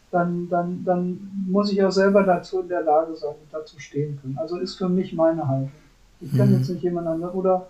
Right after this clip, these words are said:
Speaker 1: auch jemanden mit einer Psychiatrieerfahrung überhaupt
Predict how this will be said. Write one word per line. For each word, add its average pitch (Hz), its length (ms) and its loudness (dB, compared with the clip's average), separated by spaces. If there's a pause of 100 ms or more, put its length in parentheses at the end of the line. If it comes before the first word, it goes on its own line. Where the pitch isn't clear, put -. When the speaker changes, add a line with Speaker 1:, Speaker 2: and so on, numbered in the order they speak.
(440)
Speaker 1:
auch 185 260 6 (420)
jemanden 190 360 8
mit 196 160 4
einer 190 100 4
Psychiatrieerfahrung 190 1040 2
überhaupt 175 360 0